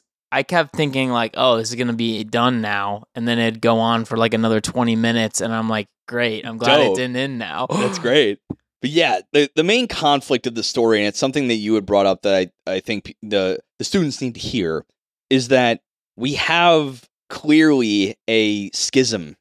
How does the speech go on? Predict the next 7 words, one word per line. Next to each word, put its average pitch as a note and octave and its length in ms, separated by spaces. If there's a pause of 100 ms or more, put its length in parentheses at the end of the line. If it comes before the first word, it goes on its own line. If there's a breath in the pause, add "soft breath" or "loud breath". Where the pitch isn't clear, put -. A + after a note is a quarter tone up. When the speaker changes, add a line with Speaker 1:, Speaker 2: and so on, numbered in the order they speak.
(100)
Speaker 2:
in A2 180
the G#2 80
Jujutsu G#2+ 960
sorcerer A2 600
world F2+ 600 (400)
where G#2+ 240
there's G2+ 300